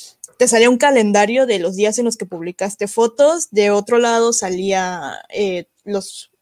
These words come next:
Metroflogs que tú frecuentabas, y en la parte de arriba estaba también,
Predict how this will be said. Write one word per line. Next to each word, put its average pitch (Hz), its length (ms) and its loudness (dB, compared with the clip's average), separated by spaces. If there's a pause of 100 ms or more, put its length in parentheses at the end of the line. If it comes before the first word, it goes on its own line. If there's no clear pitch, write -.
(120)
Metroflogs 214 540 0
que 226 120 2
tú 226 160 0
frecuentabas, 233 840 0
y 220 100 -2
en 202 60 0
la 190 100 -2
parte 202 200 0
de 226 60 6
arriba 220 320 6
estaba 208 340 -2
también, 214 540 -2